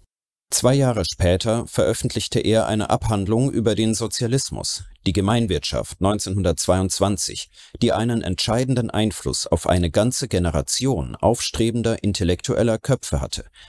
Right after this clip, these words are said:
Männer wie Friedrich August von Hayek und Wilhelm Röpke, die nach dem Zweiten Weltkrieg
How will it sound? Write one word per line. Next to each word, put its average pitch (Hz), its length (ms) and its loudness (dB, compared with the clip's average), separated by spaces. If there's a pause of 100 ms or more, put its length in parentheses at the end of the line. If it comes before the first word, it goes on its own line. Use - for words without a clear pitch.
Männer 87 360 0
wie 78 100 0
Friedrich - 480 -2
August 90 320 0
von 78 160 0
Hayek 104 400 -2
und - 180 -6
Wilhelm 80 320 2
Röpke, 104 540 0 (120)
die 101 80 2
nach 92 160 2
dem 87 200 -2
Zweiten 101 440 0
Weltkrieg 90 540 0